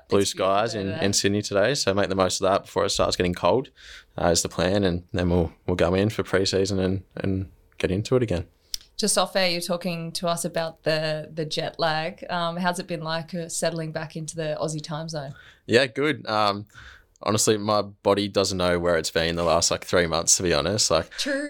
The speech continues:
Speaker 1: go, like,
Speaker 2: India,
Speaker 1: yeah, like,
Speaker 2: yeah.
Speaker 1: India, India's, what, five and a half hours behind or something. But then even in India, like, I'm sure we'll get into it later, but, you know, it's not like a wake up at seven and
Speaker 2: Yeah.
Speaker 1: go to bed at ten. Like, their hours are pretty whack.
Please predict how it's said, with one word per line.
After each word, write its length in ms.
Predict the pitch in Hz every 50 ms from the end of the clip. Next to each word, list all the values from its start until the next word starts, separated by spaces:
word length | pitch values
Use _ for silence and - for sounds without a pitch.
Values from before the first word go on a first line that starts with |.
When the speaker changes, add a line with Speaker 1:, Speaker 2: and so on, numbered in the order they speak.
| 269 254
Speaker 1:
go, 300 | 107 98 98 101 101 - - - - _ _
like, 280 | 92 101 101 101 101 101
Speaker 2:
India, 300 | - 110 110 120 117 107
Speaker 1:
yeah, 40 | 98
like, 220 | 92 95 95 -
Speaker 2:
yeah. 60 | - 101
Speaker 1:
India, 400 | 104 107 110 107 101 101 101 90
India's, 600 | 110 104 104 104 98 101 98 95 - - - - _ _ _ _
what, 260 | - 101 90 - -
five 240 | - - 104 98 92
and 80 | 98 90
a 40 |
half 240 | 98 95 92 90 -
hours 320 | 92 90 90 87 90 92 -
behind 420 | - 90 87 95 87 90 90 90
or 80 | 92 -
something. 380 | - 90 87 87 90 90 90
But 160 | 87 87 -
then 280 | 87 85 82 85 87 87 - - - - - - - _ _ _
even 180 | - 104 107 104
in 140 | 98 92 90
India, 280 | 90 90 87 92 87
like, 180 | 85 82 87 87 -
I'm 120 | - 90 90
sure 160 | - 98 87
we'll 80 | 90
get 180 | 87 - 90 87
into 260 | 90 95 - - 101
it 120 | 98 - -
later, 360 | 90 90 92 87 90 90 87
but, 320 | 80 87 85 - - - _ _ -
you 80 | 92
know, 100 | 90 85
it's 180 | 87 87 - -
not 140 | 92 - -
like 220 | 85 85 85 -
a 80 | 87 85
wake 300 | 87 87 87 87 - -
up 120 | - -
at 140 | - - -
seven 320 | - 87 90 87 90 85
and 160 | 85 90 87
Speaker 2:
Yeah. 80 | 87 -
Speaker 1:
go 120 | 87 85
to 60 | 90 90
bed 140 | 90 87
at 160 | 85 - - -
ten. 260 | - 85 85 90 92
Like, 220 | 87 76 78 -
their 280 | - 90 87 87 85 85
hours 220 | 85 85 87 -
are 60 | 85
pretty 240 | - - 85 85 82
whack. 400 | 85 85 85 85 78 - - -